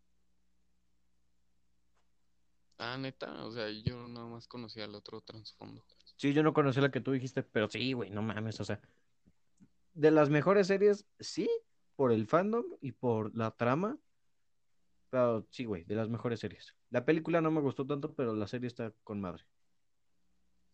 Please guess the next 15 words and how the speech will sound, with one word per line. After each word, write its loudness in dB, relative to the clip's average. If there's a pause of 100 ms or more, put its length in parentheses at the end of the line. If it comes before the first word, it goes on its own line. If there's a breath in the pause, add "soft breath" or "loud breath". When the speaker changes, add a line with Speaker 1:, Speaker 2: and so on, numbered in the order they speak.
(480)
Speaker 1:
Sí, -8
güey, -4
es -10
que -8
el, -14
la -8
película -8
ya -4
nada -8
más -12
es -16
como -14
para -8
cerrar, -16
güey. -14